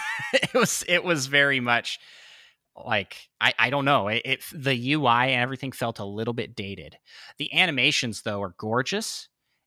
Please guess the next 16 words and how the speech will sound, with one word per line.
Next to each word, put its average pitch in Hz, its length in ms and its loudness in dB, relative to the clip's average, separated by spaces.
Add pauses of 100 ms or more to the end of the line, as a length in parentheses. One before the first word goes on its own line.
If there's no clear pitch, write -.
(120)
and, 98 520 0
uh, 90 500 -6
the 101 120 -8
game 123 320 -2
overall 92 520 -4
looks - 240 -10
pretty - 320 -18
good. - 240 -18 (480)
So 98 220 -4
I'm, 143 300 -2
I'm 120 120 -2
hopeful 170 600 0
that 120 140 -4
that's 104 240 -2
just - 300 -8
like, 95 360 -10